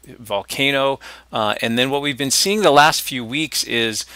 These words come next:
intrusions of magma reflected in earthquakes and ground deformation in this area here, the upper East Rift Zone.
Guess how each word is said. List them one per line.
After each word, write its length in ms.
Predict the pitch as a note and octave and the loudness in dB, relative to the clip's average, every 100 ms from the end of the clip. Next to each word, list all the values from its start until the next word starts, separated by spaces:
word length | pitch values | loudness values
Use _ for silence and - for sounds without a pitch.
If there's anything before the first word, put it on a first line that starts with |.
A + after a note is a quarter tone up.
| - _ - | -20 _ -4
intrusions 840 | B2 A2+ - E3 E3 F3 D#3+ D#3 | -2 -2 -4 -6 -4 -2 -2 -2
of 120 | D3 A#2+ | -4 0
magma 680 | B2 C3+ C#3+ C#3 C3+ C3+ - - - | 2 4 4 0 0 -2 -4 -18 -14
reflected 520 | B2 - C3 - B2+ | -6 2 2 2 -2
in 280 | A#2 A2+ A2 | 0 0 -4
earthquakes 720 | C3+ C#3+ - D3 C3+ E3 - | -6 -6 -6 -2 0 0 -2
and 220 | - A2+ G#2+ | -2 -6 -2
ground 260 | A#2+ C#3 | -2 0
deformation 640 | B2 - A2+ G#2+ - A2 G2+ | -4 -4 -6 -4 -4 -4 -6
in 140 | G#2 | -4
this 180 | A#2+ - | -2 -2
area 340 | B2 A#2 G#2 | -2 -4 -4
here, 320 | G2+ - B2 | -6 -4 -4
the 200 | A2+ G#2+ | -4 -6
upper 320 | - C3 C#3+ A#2 | -4 -4 -4 -8
East 340 | A#2+ A2+ - | -4 -4 -4
Rift 240 | A#2 D3 | -2 0
Zone. 460 | - A#2 G2 F#2+ G#2+ | 0 -2 -4 -6 -10